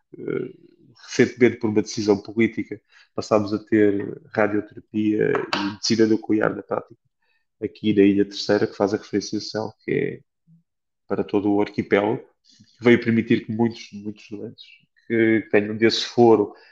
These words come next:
não tivessem que ser deslocados para Portugal continental e pudessem realmente estar mais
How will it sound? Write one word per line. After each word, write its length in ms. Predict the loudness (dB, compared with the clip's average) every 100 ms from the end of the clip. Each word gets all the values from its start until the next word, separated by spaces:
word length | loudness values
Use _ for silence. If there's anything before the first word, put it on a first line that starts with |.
| _ -8
não 60 | 0
tivessem 360 | 2 2 0
que 80 | -4
ser 180 | -2 0
deslocados 420 | -2 -2 -2 -2
para 180 | -4 -4
Portugal 380 | -6 -4 -4 -4
continental 540 | -6 -2 0 2 4
e 60 | 2
pudessem 320 | 0 -2 -2 -10
realmente 280 | -8 -8 -6
estar 160 | -6 -6
mais 180 | -6